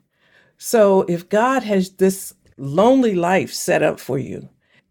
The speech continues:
then what are you supposed to do with this lonely life? And that doesn't make God very cool, in my opinion.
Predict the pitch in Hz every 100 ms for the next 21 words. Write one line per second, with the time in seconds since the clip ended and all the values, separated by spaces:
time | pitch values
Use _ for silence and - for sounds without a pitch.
0 | _ - 185 175 220 381 339 302 254 233
1 | 185 - 208 156 151 147 - 156 151 147
2 | 147 147 143 - 240 339 392 262 247 202
3 | 190 143 160 147 139 139 127 - 180 127
4 | 135 143 131 131 123 -